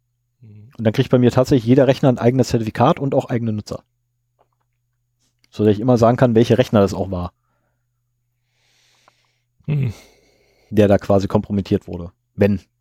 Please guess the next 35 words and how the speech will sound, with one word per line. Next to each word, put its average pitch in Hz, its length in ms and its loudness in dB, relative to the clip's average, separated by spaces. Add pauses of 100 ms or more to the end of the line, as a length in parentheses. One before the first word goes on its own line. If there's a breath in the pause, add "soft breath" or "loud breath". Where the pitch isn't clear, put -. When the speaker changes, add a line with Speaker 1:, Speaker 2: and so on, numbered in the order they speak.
(880)
Speaker 1:
Und 123 140 2
ein 104 40 -2
Passwort 143 340 2
musst 135 160 -4
du 123 60 -4
trotzdem - 360 -2
eingeben, 156 580 0
da-, - 120 -2
weil 117 440 0
dein 117 260 0
privates - 840 -2
Zertifikat 123 760 -4 (380 soft breath)
passwortgesichert 107 760 -4
ist. - 280 -12 (1080 soft breath)
Weil 117 300 2
das, 135 220 0
das - 180 0
war 131 80 4
halt 127 120 2
auch 139 120 -2
so - 100 -2
eine 139 100 2
Sache, 135 240 0
wo 123 100 -2
ich - 100 -6
gehofft 127 280 0
hatte, 127 300 0
wenn 113 120 -4
du 113 60 -2
Zertifikate 123 580 -2
benutzt, 175 400 -2
dann 117 240 -2
kannst 120 260 -2
du 110 100 0
halt, 110 380 0